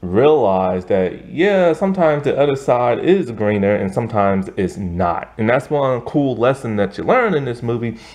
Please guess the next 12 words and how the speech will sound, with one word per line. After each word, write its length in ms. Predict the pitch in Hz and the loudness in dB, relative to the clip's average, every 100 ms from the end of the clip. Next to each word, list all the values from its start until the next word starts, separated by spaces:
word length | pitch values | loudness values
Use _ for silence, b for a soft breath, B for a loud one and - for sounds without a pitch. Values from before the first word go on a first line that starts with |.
| B - | B -2
is 160 | 123 117 | -2 2
that 220 | 113 107 | 0 2
Haley 340 | 139 147 135 | 2 2 0
so 160 | 120 - | -2 0
badly 400 | 107 110 107 107 | 2 2 0 0
wanted 220 | 107 98 | 0 0
to 60 | 98 | -2
be 160 | 107 | -2
her 160 | 98 90 | -4 -6
sister, 440 | - 214 220 139 | 0 0 2 0
but 160 | 131 117 | 0 0
realized 640 | 156 202 147 139 131 127 | 2 4 4 4 2 0